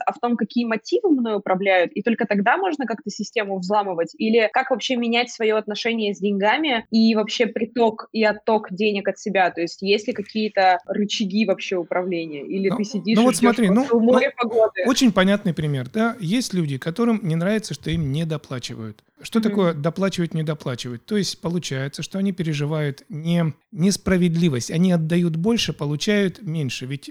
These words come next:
Speaker 2: они отдают свои навыки, свои умения. В ответ получают
Speaker 1: Мгм.
Speaker 2: день-, то, что мы называем деньгами,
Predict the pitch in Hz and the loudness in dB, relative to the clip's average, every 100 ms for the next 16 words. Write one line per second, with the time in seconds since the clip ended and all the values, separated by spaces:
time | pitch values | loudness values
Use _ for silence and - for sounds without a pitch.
0 | - - 170 180 151 165 170 165 - 160 | -12 0 2 2 2 0 0 -2 -4 -2
1 | 180 151 131 139 180 - 156 143 139 131 | 0 0 -2 -4 -6 -6 -4 -4 -4 -4
2 | 123 123 135 160 208 _ - 139 247 240 | -4 -2 -2 -2 -4 _ -12 -4 -4 -2
3 | 175 160 - 208 175 147 151 196 - 202 | 0 0 2 2 2 2 0 -2 -4 -4
4 | - 151 135 139 170 165 147 143 123 113 | -2 -2 -2 -2 0 0 0 -2 -4 -6
5 | 107 | -10